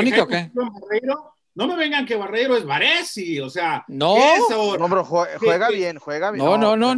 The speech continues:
Speaker 1: no, pero allá es titularazo
Speaker 2: Es un
Speaker 1: con
Speaker 2: central
Speaker 1: Nacho.
Speaker 2: muy regularcito, o sea,
Speaker 1: ¿Eh?
Speaker 3: No,
Speaker 1: Y a-,
Speaker 3: bueno.
Speaker 1: ayer hizo una jugada de gente grande.
Speaker 2: Es,
Speaker 1: Eso
Speaker 2: eso
Speaker 1: es
Speaker 2: sí,
Speaker 1: todo.
Speaker 2: eso,
Speaker 1: Eso
Speaker 2: eso,
Speaker 1: sí.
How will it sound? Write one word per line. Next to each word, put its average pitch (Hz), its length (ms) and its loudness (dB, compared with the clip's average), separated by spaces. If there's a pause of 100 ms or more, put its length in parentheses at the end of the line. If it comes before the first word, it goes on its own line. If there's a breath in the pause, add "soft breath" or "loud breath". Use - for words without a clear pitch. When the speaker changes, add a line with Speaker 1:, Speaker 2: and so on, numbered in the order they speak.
Speaker 1:
no, 262 100 -2
pero 185 160 2
allá 151 340 0
es 208 100 -12 (320)
titularazo 214 480 -4
Speaker 2:
Es 226 80 2
un 262 60 4
Speaker 1:
con 349 80 -6
Speaker 2:
central 226 380 -4
Speaker 1:
Nacho. 285 200 -6
Speaker 2:
muy 170 260 -6
regularcito, 226 1160 -4
o 135 60 -18
sea, 131 240 -14 (280)
Speaker 1:
¿Eh? 247 100 -16 (120)
Speaker 3:
No, 160 300 2 (160)
Speaker 1:
Y - 20 2 (260)
a-, 156 60 -8
Speaker 3:
bueno. 139 160 0
Speaker 1:
ayer 185 420 0 (240)
hizo 147 200 -12
una 226 140 -6
jugada 190 460 0
de 240 100 -8
gente 170 300 -12
grande. 269 460 -12
Speaker 2:
Es, 220 240 -4
Speaker 1:
Eso 196 100 -10
Speaker 2:
eso 180 240 -6
Speaker 1:
es - 60 -10
Speaker 2:
sí, - 80 -8
Speaker 1:
todo. 269 260 0
Speaker 2:
eso, 180 260 -6
Speaker 1:
Eso 175 220 -2
Speaker 2:
eso, 269 80 -4
Speaker 1:
sí. 262 200 -8